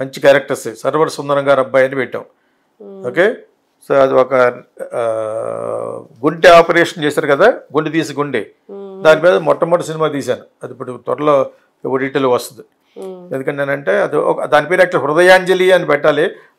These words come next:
Speaker 1: అది ట్యాగ్ లైన్ పెట్టాం ఇప్పుడు.
Speaker 2: మ్మ్.
Speaker 1: హృ-, హృదయం, హృదయం, హృదయం, హృదయం వస్తుంది. అంత మంచి, అంత గొప్ప ఫ్యాన్ ఆడే. ఓకే, ఆ క్యారెక్టర్ చేసింది మ్యూజిక్ డైరెక్టర్, ఆ, అను మాలిక్ తమ్ముడు, డబ్బు క్రిష్ మాలిక్ అని అతను పెట్టాం,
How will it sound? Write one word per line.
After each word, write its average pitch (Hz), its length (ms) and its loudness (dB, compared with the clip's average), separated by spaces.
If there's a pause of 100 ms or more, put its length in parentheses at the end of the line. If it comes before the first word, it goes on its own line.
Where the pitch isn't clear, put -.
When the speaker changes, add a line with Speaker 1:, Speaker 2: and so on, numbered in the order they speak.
Speaker 1:
అది 165 120 0
ట్యాగ్ 160 300 4
లైన్ 170 200 4
పెట్టాం 135 280 2
ఇప్పుడు. 104 200 -16 (460)
Speaker 2:
మ్మ్. 190 360 -18 (720)
Speaker 1:
హృ-, - 720 -20
హృదయం, 147 360 2
హృదయం, 131 240 -6
హృదయం, 123 280 -8
హృదయం 196 240 2
వస్తుంది. 196 460 2 (640)
అంత 135 180 -6
మంచి, 160 180 4
అంత 151 260 0
గొప్ప 151 420 2
ఫ్యాన్ 190 220 8
ఆడే. 127 280 2 (840)
ఓకే, 180 400 0
ఆ 156 140 2
క్యారెక్టర్ 175 480 4
చేసింది 180 360 -4
మ్యూజిక్ 175 280 -4
డైరెక్టర్, 156 760 4 (420)
ఆ, 131 320 -2
అను 151 160 -2
మాలిక్ 160 360 0
తమ్ముడు, 151 340 0 (260)
డబ్బు 143 240 2
క్రిష్ 147 360 -8
మాలిక్ 131 280 0
అని 135 100 -2
అతను 127 400 -6
పెట్టాం, 127 280 -2